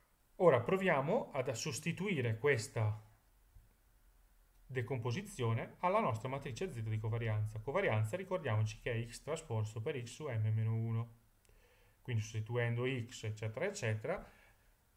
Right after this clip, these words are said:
io vedo che la matrice covarianza Z dipende solo ed esclusivamente da, dalla V e dalla epsilon. Ok? Questo cosa vuol dire? Vuol dire che,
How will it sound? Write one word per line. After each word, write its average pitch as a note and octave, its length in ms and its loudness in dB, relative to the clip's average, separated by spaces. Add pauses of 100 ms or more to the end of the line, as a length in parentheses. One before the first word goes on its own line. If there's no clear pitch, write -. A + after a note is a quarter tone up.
io F3 200 4
vedo C3+ 280 4
che B2+ 140 0
la B2+ 360 2 (240)
matrice C3 600 -2
covarianza B2+ 600 0
Z B2 380 0
dipende B2 500 2
solo A2 680 0
ed C3 160 -6
esclusivamente C3 1040 0
da, A2 340 0 (400)
dalla C3 360 -2
V A2+ 420 -6
e D3 100 -12
dalla C3+ 260 -4
epsilon. A2 580 -2 (1600)
Ok? B2 420 -2 (2750)
Questo F#3 320 4
cosa F#3+ 160 4
vuol C#3 220 0
dire? A#2+ 440 -2
Vuol F3 280 -2
dire A#2+ 400 0
che, A#2+ 460 -4